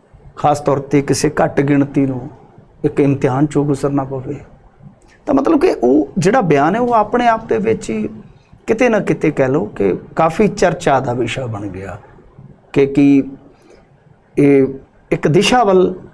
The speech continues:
ਚਲਾ ਜਾਏਗਾ ਮੁਲਕ, ਜਿਸ ਦਿਸ਼ਾ ਦੇ ਵਿੱਚ ਸਾਨੂੰ ਥੋੜ੍ਹੇ ਥੋੜ੍ਹੇ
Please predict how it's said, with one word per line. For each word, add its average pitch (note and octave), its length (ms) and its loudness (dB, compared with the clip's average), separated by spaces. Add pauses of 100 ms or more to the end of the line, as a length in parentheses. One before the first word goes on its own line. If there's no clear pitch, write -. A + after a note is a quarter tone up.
(160)
ਚਲਾ E3 240 2
ਜਾਏਗਾ D3+ 300 2
ਮੁਲਕ, D3 340 -2 (320)
ਜਿਸ D3+ 180 -2
ਦਿਸ਼ਾ D3+ 340 0
ਦੇ D3 120 2
ਵਿੱਚ C#3+ 220 0
ਸਾਨੂੰ C3+ 600 -2 (880)
ਥੋੜ੍ਹੇ G#3+ 240 2
ਥੋੜ੍ਹੇ G3 360 4